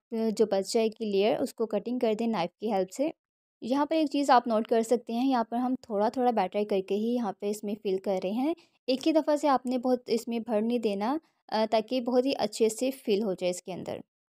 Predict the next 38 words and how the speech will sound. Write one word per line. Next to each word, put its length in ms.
अगर 200
आप, 280
अ, 20
एक 340
ही 60
दफ़ा 220
इसके 220
अंदर 160
डाल 280
दोगे 380
तो 200
वो 80
इतने 260
अच्छे 220
से 80
इसके 200
अंदर 200
सेट 300
नहीं 200
हो 100
पाएगा 480
और 160
इसी 200
तरह 160
से 120
आपने 340
इस, 160
अ, 120
प्रोसीजर 500
को 140
फॉलो 340
करके 400
इसको 280
बनाकर 440
रेडी 220
कर 220
लेना 220
है। 220